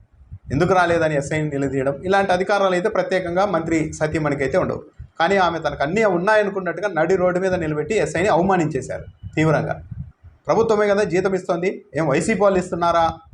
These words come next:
అని మంత్రి సతీమణి మాట్లాడడం బాగానే ఉంది, కానీ మరి ఏమైనా ప్రభుత్వమే కదా ఎస్ఐకి కూడా జీతం ఇస్తోంది, మంత్రి సతీమణి ఇస్తున్నారా, లేకుంటే మంత్రి ఇస్తున్నారా, లేకుంటే తెలుగుదేశం పార్టీ వాళ్ళు ఏమైనా ఇస్తున్నారా?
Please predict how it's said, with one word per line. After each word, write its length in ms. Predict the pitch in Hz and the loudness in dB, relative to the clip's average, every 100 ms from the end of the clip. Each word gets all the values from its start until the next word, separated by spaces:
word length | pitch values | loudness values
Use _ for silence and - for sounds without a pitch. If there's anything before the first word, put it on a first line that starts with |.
| - | -6
అని 100 | 165 | -4
మంత్రి 380 | 143 151 175 180 | -4 -2 -2 -2
సతీమణి 400 | 160 160 165 160 | -2 0 0 2
మాట్లాడడం 520 | 151 147 160 151 143 | 2 2 0 0 0
బాగానే 320 | 135 147 147 | 0 0 -2
ఉంది, 160 | 143 127 | -4 -4
కానీ 340 | 139 180 - - - - - - - | -4 -6 -8 -20 -20 -20 -16 -14 -4
మరి 160 | 156 156 | 0 2
ఏమైనా 320 | 190 220 214 | 2 2 0
ప్రభుత్వమే 520 | - 160 214 220 220 | 0 -2 0 0 0
కదా 220 | 202 220 | 2 2
ఎస్ఐకి 360 | 196 - 196 185 | 0 0 -2 0
కూడా 140 | 196 | 0
జీతం 300 | 170 175 180 | 2 0 -2
ఇస్తోంది, 500 | 165 - 170 185 233 - - - - | -2 -2 -2 -2 -4 -10 -12 -8 -2
మంత్రి 240 | 160 160 | 0 0
సతీమణి 440 | 165 156 185 180 | 0 0 0 0
ఇస్తున్నారా, 380 | 160 156 147 147 | -2 -4 0 0
లేకుంటే 300 | 208 185 185 | 0 0 -2
మంత్రి 340 | 165 143 175 175 | -2 -2 0 -2
ఇస్తున్నారా, 400 | 165 156 147 202 | -2 0 2 2
లేకుంటే 280 | 208 185 175 | 2 0 -2
తెలుగుదేశం 440 | 170 170 165 165 | -2 0 -2 -2
పార్టీ 200 | 156 151 | -2 2
వాళ్ళు 160 | 151 143 | 2 2
ఏమైనా 160 | 147 | 0
ఇస్తున్నారా? 420 | 127 139 131 135 | -4 -4 -4 -4